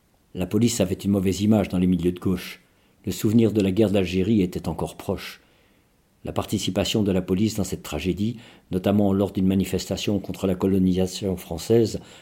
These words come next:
le dix-sept octobre dix-neuf cent soixante et un, où des centaines d'Arabes furent noyés dans la Seine, et de façon plus générale,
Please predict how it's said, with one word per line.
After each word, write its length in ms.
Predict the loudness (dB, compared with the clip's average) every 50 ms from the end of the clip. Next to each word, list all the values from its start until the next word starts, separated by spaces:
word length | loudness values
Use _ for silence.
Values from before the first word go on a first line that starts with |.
| _ _ -8
le 100 | -8 -6
dix-sept 340 | -6 -6 -2 -2 -2 -2 -2
octobre 460 | -8 -4 0 0 0 0 0 -4 -6
dix-neuf 360 | -8 -8 -8 -4 -4 -4 -2
cent 100 | -4 -8
soixante 400 | -6 -6 -8 -8 -8 -8 -6 -2
et 100 | -2 0
un, 140 | 0 0 -2 -6 -12 -20 -20 -20 _ _ _ _ -6
où 100 | -6 -2
des 120 | -2 -2
centaines 380 | -2 0 -2 -2 0 0 2 2
d'Arabes 360 | 2 2 2 2 0 -2 -2
furent 180 | -2 -6 -4 -2
noyés 320 | 0 2 2 4 4 4
dans 140 | 2 2 -2
la 100 | -2 -4
Seine, 460 | -6 -2 0 2 2 2 2 0 -2 -6 -16 -20 -20 -20 -20 _ -2
et 260 | 0 2 4 4 4
de 180 | 2 4 2 2
façon 360 | 4 4 0 0 2 0 0
plus 120 | 0 -2 -2
générale, 640 | 0 2 2 2 2 2 2 2 2 0 -2 -4